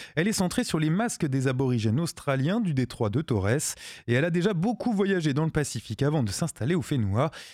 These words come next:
Les visiteurs peuvent la découvrir jusqu'au dix-neuf janvier.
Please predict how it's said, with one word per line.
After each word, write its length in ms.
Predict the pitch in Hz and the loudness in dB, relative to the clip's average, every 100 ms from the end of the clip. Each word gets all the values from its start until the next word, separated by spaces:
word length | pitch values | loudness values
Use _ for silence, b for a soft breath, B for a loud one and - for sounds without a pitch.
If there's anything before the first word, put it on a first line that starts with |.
| B | B
Les 120 | 110 | -6
visiteurs 440 | 104 123 107 160 165 | -4 -4 -2 -2 0
peuvent 200 | 160 139 | 0 0
la 100 | 113 | 0
découvrir 480 | 196 156 131 214 185 | 0 0 0 0 -2
jusqu'au 300 | 120 - 143 | -4 -2 -2
dix-neuf 420 | 143 214 262 135 | 0 0 0 0
janvier. 400 | 120 95 85 | -2 -2 -6